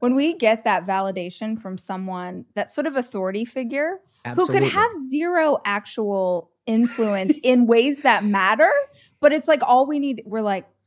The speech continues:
Speaker 1: "Okay,
Speaker 2: He
Speaker 1: all
Speaker 2: could,
Speaker 1: right."
Speaker 2: yeah, I don't,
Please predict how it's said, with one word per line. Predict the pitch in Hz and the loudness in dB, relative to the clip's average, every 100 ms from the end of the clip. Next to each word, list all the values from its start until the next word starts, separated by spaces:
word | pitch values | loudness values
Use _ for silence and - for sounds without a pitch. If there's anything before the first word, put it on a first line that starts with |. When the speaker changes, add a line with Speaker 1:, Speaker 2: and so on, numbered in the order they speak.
| _ 208 | _ -4
Speaker 1:
"Okay, | 214 208 - 226 269 175 - 180 - | -2 -4 -10 -10 -8 -8 -10 -18 -16
Speaker 2:
He | - 302 | -2 0
Speaker 1:
all | 302 196 | 0 -2
Speaker 2:
could, | 202 | -4
Speaker 1:
right." | - - | -4 -4
Speaker 2:
yeah, | - _ | -8 _
I | - 151 | -4 2
don't, | 190 131 | 2 2